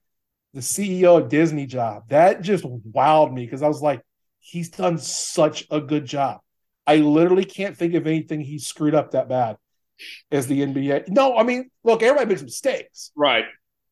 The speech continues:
Speaker 1: But of all of the commissioners in sports right now,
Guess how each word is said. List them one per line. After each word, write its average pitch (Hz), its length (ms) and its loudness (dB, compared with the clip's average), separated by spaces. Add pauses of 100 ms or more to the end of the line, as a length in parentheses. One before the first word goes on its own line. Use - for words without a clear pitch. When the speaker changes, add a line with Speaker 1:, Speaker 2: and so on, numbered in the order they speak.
(580)
Speaker 1:
But 175 240 0
of 151 240 -2 (240)
all 233 640 0
of 156 80 -8
the 160 80 -6
commissioners 175 800 -6
in 160 140 -4
sports 196 500 0
right 120 180 -4
now, 123 240 -16